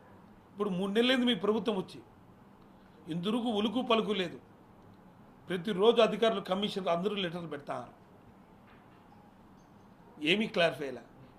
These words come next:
టెలికాన్ఫరెన్స్ రోజు మాట్లాడుతుంటాడు మంత్రి నారాయణ, దాని గురించి వీళ్ళు అడగాలంటే భయపడతారు. ఏం మాట్లాడతారు చిన్న అధికారులు,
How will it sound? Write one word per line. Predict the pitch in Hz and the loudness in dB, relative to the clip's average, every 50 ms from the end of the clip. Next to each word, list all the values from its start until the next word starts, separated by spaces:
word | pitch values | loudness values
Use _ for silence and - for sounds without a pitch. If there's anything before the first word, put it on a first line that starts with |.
| - - | -8 -4
టెలికాన్ఫరెన్స్ | - 180 220 202 175 233 233 233 214 202 226 190 170 190 165 185 | -2 -2 -2 0 2 4 4 4 2 0 -2 -2 -2 -4 -6 -4
రోజు | 254 233 233 208 262 | -2 0 0 2 2
మాట్లాడుతుంటాడు | 233 240 240 202 220 226 - - 214 196 196 185 165 151 - - - - - - - - - - - 175 | 2 4 4 4 2 2 0 0 0 0 0 -4 -6 -8 -14 -16 -20 -20 -20 -20 -20 -20 -20 -20 -6 -2
మంత్రి | 160 175 185 175 180 175 | -2 -2 0 -2 -4 -2
నారాయణ, | 165 165 165 170 180 165 147 - - - - - - - - - - - - - - - - - | 0 0 0 0 0 -2 -4 -8 -10 -16 -20 -20 -20 -20 -20 -20 -20 -20 -20 -20 -20 -20 -16 -2
దాని | - 165 175 180 185 | 4 4 6 6 4
గురించి | 170 190 214 214 185 | 2 -2 -2 -2 -2
వీళ్ళు | 185 190 175 | 0 2 2
అడగాలంటే | 180 190 185 190 202 190 180 175 220 226 220 - - - - - - - - - - | 4 4 4 4 2 2 2 0 -2 -2 -4 -6 -12 -18 -20 -20 -20 -20 -20 -20 -8
భయపడతారు. | 156 147 160 160 151 143 139 - 143 131 127 - - - - - - - - - - - - - - - - - - - - - | -2 0 0 0 0 -2 -6 -8 -12 -12 -14 -16 -20 -20 -20 -20 -20 -20 -20 -20 -20 -20 -20 -20 -20 -20 -20 -20 -20 -20 -16 -8
ఏం | 135 139 165 190 | -6 -4 -2 0
మాట్లాడతారు | 202 196 185 214 190 - - 190 170 - | -2 -2 0 -2 -4 -2 -4 -6 -6 -6
చిన్న | 180 180 190 190 | -6 -4 -2 -2
అధికారులు, | 185 180 170 175 170 190 175 170 185 196 | -2 -2 -4 -4 -2 -4 -4 -2 -4 -8